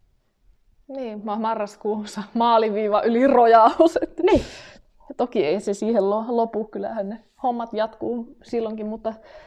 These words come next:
Speaker 1: se pel-, peltosesongin,
Speaker 2: Joo, se semmonen
Speaker 1: kuumin
Speaker 2: isoin
Speaker 1: kärki.
Speaker 2: säitten armoilla oleminen on ehkä. No sitten täällä oli tämmönen, että,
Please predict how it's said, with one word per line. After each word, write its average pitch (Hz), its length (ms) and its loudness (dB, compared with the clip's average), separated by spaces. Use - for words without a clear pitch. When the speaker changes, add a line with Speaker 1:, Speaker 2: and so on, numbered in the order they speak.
Speaker 1:
se 202 300 -8
pel-, 214 260 -4
peltosesongin, 208 960 -6
Speaker 2:
Joo, 370 160 2
se 294 100 0
semmonen 311 260 0
Speaker 1:
kuumin 240 120 2
Speaker 2:
isoin 226 260 0
Speaker 1:
kärki. - 40 -6
Speaker 2:
säitten 185 260 -6
armoilla 156 500 -6
oleminen 156 500 -4
on 156 160 -4
ehkä. - 340 -10
No 262 200 -12
sitten - 360 -8
täällä 233 320 2
oli 240 200 0
tämmönen, 240 560 -2
että, 220 400 -2